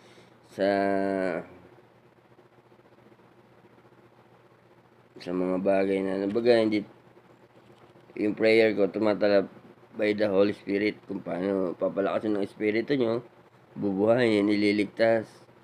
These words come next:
bubuhayin, iingatan, kayang-kaya ng panalangin kay Espiritu. Baga, kung paano iingatan ng, baga, yung prayer ko,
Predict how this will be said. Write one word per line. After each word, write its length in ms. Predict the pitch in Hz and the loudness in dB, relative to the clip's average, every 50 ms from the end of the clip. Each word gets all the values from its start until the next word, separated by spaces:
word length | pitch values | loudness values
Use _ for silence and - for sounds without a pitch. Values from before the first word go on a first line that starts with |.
| _ - - - - - - _ _ _ - - _ - - - - _ - 98 | _ -20 -20 -20 -20 -20 -20 _ _ _ -20 -20 _ -20 -20 -20 -20 _ -8 -6
bubuhayin, 880 | 98 95 95 104 110 110 107 110 110 101 95 98 101 110 117 127 127 - - _ - - - - - - - _ - - - - - - - - _ _ _ _ - - - _ - - - - - | -4 -2 -2 -2 0 2 4 4 4 4 4 2 0 -2 -4 -8 -12 -16 -20 _ -20 -20 -20 -20 -20 -20 -20 _ -20 -20 -20 -20 -20 -20 -20 -20 _ _ _ _ -20 -20 -20 _ -20 -20 -20 -16 -10
iingatan, 800 | - - 101 107 107 107 107 98 - 92 87 87 87 80 62 - - - - | -6 -2 -2 0 2 0 0 0 0 -2 0 0 -2 -6 -8 -12 -16 -20 -14
kayang-kaya 560 | - - 107 113 110 110 101 104 104 104 107 107 | -4 -2 0 0 0 0 2 4 4 4 4 4
ng 240 | 107 104 101 95 | 2 0 -2 -2
panalangin 560 | 92 101 101 98 95 95 95 95 92 95 95 92 | -2 -2 -2 0 0 0 0 -2 -4 -6 -4 -4
kay 80 | 92 | -6
Espiritu. 560 | 92 - - 95 92 92 87 80 - 85 - - - - - - - - - - - - - - - - _ _ - - - - - 104 | -6 -6 -8 -8 -6 -6 -6 -8 -10 -14 -16 -16 -20 -20 -20 -20 -20 -20 -20 -20 -20 -20 -20 -20 -20 -20 _ _ -20 -20 -20 -20 -8 -4
Baga, 560 | 107 107 110 107 104 98 98 95 82 87 - - - - - _ - - - - - - - _ - - - - - _ - - - - - - - _ - - - - - - - | -2 2 4 4 6 6 4 2 0 -4 -8 -12 -18 -20 -20 _ -20 -20 -20 -20 -20 -20 -20 _ -20 -20 -20 -20 -20 _ -20 -20 -20 -20 -20 -20 -20 _ -20 -20 -20 -20 -20 -16 -16
kung 160 | 98 85 87 | -14 -8 -4
paano 320 | 101 101 101 101 101 101 | -2 0 0 0 0 0
iingatan 520 | 101 101 98 101 98 98 95 95 104 107 104 | 2 0 0 0 0 0 -2 -2 -2 -2 -2
ng, 180 | 101 101 98 98 92 95 92 92 90 92 98 - - - - - - 95 - - - 98 104 | -2 -2 -2 -2 -2 -4 -4 -6 -10 -16 -18 -20 -20 -20 -20 -20 -20 -18 -18 -16 -14 -10 -8
baga, 400 | 107 104 107 110 110 104 104 98 - - - - - _ - - - - - - - - - - - - 117 | -6 -4 0 0 2 2 0 -2 -4 -8 -18 -20 -20 _ -20 -20 -20 -20 -20 -20 -20 -20 -20 -20 -14 -4 0
yung 240 | 117 120 120 107 - | 2 2 2 0 -2
prayer 400 | 117 113 113 113 113 110 107 104 | 0 2 4 4 4 4 2 2
ko, 320 | 107 104 98 107 101 104 | 0 0 0 0 -2 -8